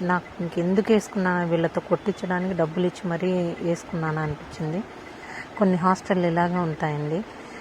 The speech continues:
కానీ నేను ఆ హాస్టల్ నేమ్, ఆ స్కూల్ నేమ్ అయితే చెప్పాలనుకోవట్లేదు. కొన్ని కొన్ని హాస్టల్లో పిల్లలు చెప్పుకోలేక లోపల లోపల సతమతం అవుతుంటారు. ఆ, అప్పుడే మనకు అర్థమవుతుందండి, పిల్లలు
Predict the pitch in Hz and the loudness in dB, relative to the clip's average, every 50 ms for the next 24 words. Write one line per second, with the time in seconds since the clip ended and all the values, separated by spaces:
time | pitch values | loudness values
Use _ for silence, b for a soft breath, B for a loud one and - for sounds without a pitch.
0 | B B - - 196 185 190 202 196 190 180 175 175 175 165 180 175 180 - - | B B 0 2 4 4 6 4 4 4 2 2 0 0 2 0 0 0 -2 -2
1 | - 202 185 180 180 180 175 175 175 175 180 175 170 - - - 185 175 170 170 | 0 2 4 4 4 2 2 2 0 2 0 0 0 -2 -2 0 0 2 2 2
2 | 170 160 160 160 151 - 180 - - 170 - - 180 170 165 160 156 147 - 160 | 0 0 -2 -4 -2 -4 -6 -2 -2 -4 -2 0 0 2 2 2 0 -2 -4 -4
3 | 151 139 - - 151 147 147 170 196 - - B B B B B B B B B | -4 -4 -4 -6 -6 -6 -6 -6 -8 -10 -14 B B B B B B B B B
4 | B B - - 214 190 180 175 - 180 175 175 170 180 180 180 - - - 202 | B B -6 -2 0 0 0 2 2 2 2 2 2 4 2 2 0 -2 0 2
5 | 190 185 190 - - 180 175 185 185 - - 185 - - - - 196 185 175 175 | 2 2 0 0 -2 0 2 2 0 2 -2 -4 -4 -4 2 2 4 4 4 2
6 | 175 - - 190 190 180 175 170 - 185 175 180 175 - - 185 - - - 175 | 0 2 2 2 4 4 2 2 0 0 2 2 0 0 -2 -4 -2 -2 -4 -2
7 | - 180 170 175 - 170 165 160 151 143 - 160 151 139 156 151 151 165 214 - | -2 0 -2 0 0 0 -2 -2 -4 -4 -4 -6 -4 0 0 0 0 -2 -6 -6
8 | B B B B B B B B B B B - - - 185 175 170 160 160 - | B B B B B B B B B B B -14 -6 0 0 2 2 2 0 2
9 | - - - - 226 233 233 220 202 - - 175 165 - 190 185 185 170 165 - | 0 0 4 6 6 6 8 6 4 4 2 0 2 4 4 4 4 2 0 -2
10 | 165 165 185 185 - 185 180 190 196 | -2 -2 -2 -2 -2 0 2 2 2